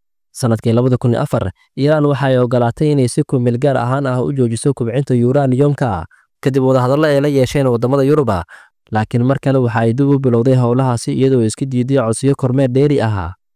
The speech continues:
Sanadkii laba kun iyo shantii, madaxweynihii Maraykanka ee xilligaas George W Bush ayaa digniin adag u diray nidaamka Shiiciga ah ee dalkaasi ka jira,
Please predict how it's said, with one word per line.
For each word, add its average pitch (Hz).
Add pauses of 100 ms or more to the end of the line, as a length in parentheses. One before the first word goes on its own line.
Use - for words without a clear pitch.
(140)
Sanadkii 151
laba 147
kun 135
iyo 127
shantii, 143
madaxweynihii 120
Maraykanka 127
ee 120
xilligaas 123 (120)
George 131
W 127
Bush 143
ayaa 117
digniin 135
adag 127
u 151
diray 143
nidaamka 131
Shiiciga 127
ah 135
ee 113
dalkaasi 120
ka 147
jira, 120